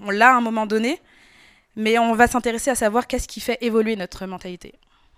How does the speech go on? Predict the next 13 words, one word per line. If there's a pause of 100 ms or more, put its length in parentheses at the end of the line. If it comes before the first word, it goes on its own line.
(4000)
Alors,
ce
qui
fait
tout
d'abord
évoluer
notre,
euh,
mentalité,
c'est
notre
âge,